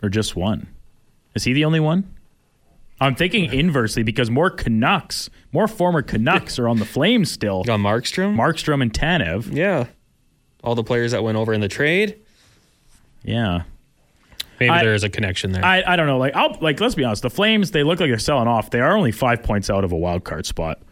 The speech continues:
Speaker 1: Like, yes, they just traded away who's probably their best player. But if they can, like, I don't know, get some, um, some youthful, uh, youthful injection here, uh, some guys stepping up to fill the void,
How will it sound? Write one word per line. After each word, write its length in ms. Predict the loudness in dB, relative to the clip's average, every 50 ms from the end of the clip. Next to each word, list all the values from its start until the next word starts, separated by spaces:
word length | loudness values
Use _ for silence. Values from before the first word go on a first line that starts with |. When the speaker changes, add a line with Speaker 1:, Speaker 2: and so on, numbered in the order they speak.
| -12 -4
Speaker 1:
Like, 320 | -2 0 0 0 -2 -4 -12 -20 -20 -20 _ _ _ _ _ -4
yes, 300 | 0 2 2 2 2 2
they 100 | 0 2
just 180 | 2 0 0
traded 240 | 0 0 0 2 2
away 300 | 2 2 2 2 2 2
who's 220 | 0 0 -4 -4 -6
probably 500 | -10 _ -6 -2 -2 0 0 0 0 0
their 140 | 0 0 0
best 280 | 0 -2 -4 -4 -4
player. 380 | -4 -4 -2 0 0 0 0 -2 -6 -14 -16 -8 -4
But 80 | -2 0
if 60 | 2
they 120 | 0 0
can, 120 | 2 2 2
like, 300 | 2 2 0 -2 -2 -2
I 40 | -2 0
don't 80 | 0
know, 320 | 2 2 2 0 0 -4 -8 -20 -20 _ _ _ _ _ -2
get 180 | -2 -2 -2
some, 340 | 0 0 0 2 2 2 2
um, 580 | 2 2 2 2 2 2 2 2 0 -2 -4 -6 -12 -10
some 220 | -4 -2 0 0
youthful, 640 | 0 0 0 0 0 -2 -2 -2 0 2 2 2 2
uh, 80 | 2 2
youthful 420 | 2 2 0 0 0 0 0 0
injection 500 | 0 0 0 0 0 -2 0 -2 -2 0
here, 260 | 0 2 2 2 0 -2 -6 -14 -20 -20 _ -6
uh, 280 | -2 0 0 0 0 0
some 200 | 0 -2 -2 0
guys 240 | 0 2 0 0 0
stepping 360 | -2 -2 -2 -2 0 0 0
up 200 | 0 0 -2 -2
to 120 | -4 -6 -6
fill 220 | -2 -2 -2 0 0
the 60 | -2
void, 480 | -2 -2 0 0 2 0 0 -2 -4